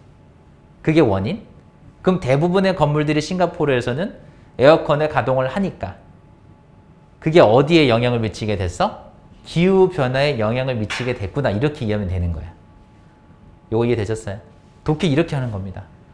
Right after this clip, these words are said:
contribute는 뭐뭐의 원인이 된다라는 얘기는 얘가 결과고 얘가 원인이 된다는 얘기예요. 그럼 인과관계니까 이렇게 이해하셔도 돼. 이 주-, 요 주어라는 원인이 이 결과라는 것에 영향을 미쳤다.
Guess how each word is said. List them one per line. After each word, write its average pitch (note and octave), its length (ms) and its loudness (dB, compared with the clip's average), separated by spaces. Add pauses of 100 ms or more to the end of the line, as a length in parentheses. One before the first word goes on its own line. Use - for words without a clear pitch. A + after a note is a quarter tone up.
(220)
contribute는 F3 800 0
뭐뭐의 C#3+ 340 2
원인이 B2+ 360 0
된다라는 A#2+ 460 0
얘기는 G2 460 -4 (760)
얘가 D#3 280 6
결과고 B2+ 560 0
얘가 A2+ 200 0
원인이 A2 360 -2
된다는 G#2+ 380 -2
얘기예요. F2+ 380 -8
그럼 G2+ 160 -8
인과관계니까 A2 1040 -2 (340)
이렇게 C#3 300 -2
이해하셔도 G#2+ 340 -4
돼. E2 180 -10 (320)
이 F3+ 320 -2
주-, C#3+ 340 -6
요 C3+ 360 2
주어라는 E3+ 540 0
원인이 B2+ 600 -6 (320)
이 E3+ 140 -2
결과라는 C3+ 580 2
것에 A2 300 -2
영향을 A#2 340 -2
미쳤다. - 520 -10